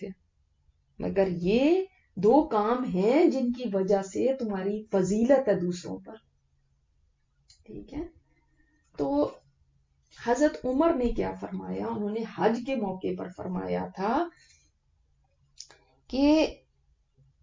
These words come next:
जो ये दो शराइत पूरी करता है वही है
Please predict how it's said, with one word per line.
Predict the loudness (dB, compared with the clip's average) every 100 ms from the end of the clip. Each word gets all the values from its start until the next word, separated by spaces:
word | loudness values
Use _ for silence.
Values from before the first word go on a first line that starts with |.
| _ _ _ _ _ _ _ -12
जो | -10 -4 0 4 6 4 2 0
ये | 0 0
दो | 0 0 2 4 2 0 -4 _ _ -4
शराइत | 0 4 6 8 8 6 -2 _ _ _ -20 _ _ _ _ _ _ _ _ _ _ _ _ 0
पूरी | 4 4 2
करता | 0 -4 0 2
है | 2 -4 -12 _ _ _ _
वही | -6 0 2 2 4 4
है | 4 0 -2 -2